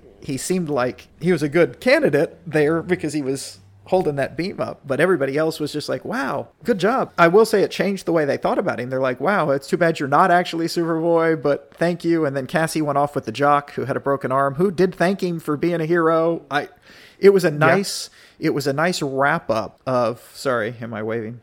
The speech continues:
Speaker 1: It was a
Speaker 2: No, that's
Speaker 1: nice,
Speaker 2: fine.
Speaker 1: it was a nice wrap up of that part of the story where he realized, "Hey, it's probably a better idea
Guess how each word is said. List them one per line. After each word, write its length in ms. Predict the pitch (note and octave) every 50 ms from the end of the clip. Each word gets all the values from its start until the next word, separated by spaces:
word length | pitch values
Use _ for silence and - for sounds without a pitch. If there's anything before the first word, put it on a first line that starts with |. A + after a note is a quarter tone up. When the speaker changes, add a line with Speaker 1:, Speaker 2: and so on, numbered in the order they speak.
| _ _ _ _
Speaker 1:
It 80 | - D3
was 120 | D3 C#3+ D#3
a 40 | C#3+
Speaker 2:
No, 60 | C#3+
that's 220 | D3+ E3+ F3 - A#3+
Speaker 1:
nice, 60 | B3+
Speaker 2:
fine. 60 | A#3 - _ _ _ _ _ _ -
Speaker 1:
it 80 | D3+
was 160 | D3+ D3 C3+
a 60 | C#3+ C#3+
nice 260 | D#3 D#3+ D#3 - -
wrap 280 | C#3+ C#3+ C#3 C3+ -
up 260 | B2 A#2 A2+ - - _
of 240 | - C3 B2 A2 A2+ A#2+
that 380 | B2 A#2+ A#2+ A#2 A#2 - - - _ _ _ _ _ _ -
part 240 | - E3 D3+ C#3+ C3
of 80 | A2 A#2+
the 60 | A2+
story 540 | - - - D#3 A#2+ G#2+ F#2+ F2+ - - -
where 180 | - C3 D3 C#3
he 120 | C#3+ D3
realized, 440 | C#3 D3 D3+ C#3+ C#3+ C3 B2 B2+ -
"Hey, 140 | F3 F3+ E3
it's 120 | D3 - -
probably 600 | - - - G3 G3+ G#3+ G#3+ F#3+ E3+ F3+ F3+ E3+
a 60 | D3+
better 300 | B2 D#3 D3+ D#3 D#3 D3
idea 380 | C#3 C3+ C#3 C3+ C#3+ C#3+ C#3